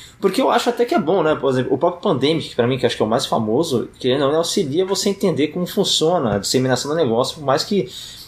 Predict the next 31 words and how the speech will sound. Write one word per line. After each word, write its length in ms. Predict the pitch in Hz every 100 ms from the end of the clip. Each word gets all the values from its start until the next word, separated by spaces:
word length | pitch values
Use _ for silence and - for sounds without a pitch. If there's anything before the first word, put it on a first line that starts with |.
| - -
por 80 | 165
mais 460 | 233 302 - -
imbecil 600 | 175 175 208 - - 185
que 40 | -
possa 280 | 160 160 160
parecer, 760 | 156 151 - - 139 170 - -
você 260 | 180 -
tem 160 | 220 233
uma 80 | 262
compreensão 480 | 302 262 - 320 269
básica 400 | 180 165 - 131
da 100 | 123
situação 400 | - 123 - 139
ali, 140 | 131
da 100 | 156
própria, 280 | 175 156 160 - - - - - - -
de 120 | 147
como 140 | 196
se 80 | -
espalha, 440 | - - 180 120 110
né? 200 | 131 - - - - -
Eu 100 | 196
acho 140 | 233
muito 220 | 214 277
interessante, 400 | 214 - 143 123
como 200 | - 147
parece 300 | 147 147 -
muito 320 | 151 - 233 165
verídico 580 | 160 156 160 117 123
isso, 240 | 110 107 104
né? 140 | 120